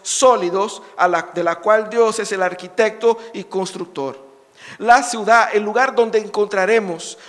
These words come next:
protección, donde encontraremos agua, donde encontraremos comida, familia,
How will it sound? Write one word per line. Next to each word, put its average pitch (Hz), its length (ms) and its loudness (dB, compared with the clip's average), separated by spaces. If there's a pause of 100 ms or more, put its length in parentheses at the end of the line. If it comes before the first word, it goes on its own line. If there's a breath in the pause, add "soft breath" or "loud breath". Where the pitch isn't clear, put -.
(160 loud breath)
protección, 220 880 0 (140 loud breath)
donde 208 220 2
encontraremos 202 800 0 (100)
agua, 208 380 6
donde 196 200 -2
encontraremos 202 580 -4
comida, 208 500 -2
familia, 214 640 0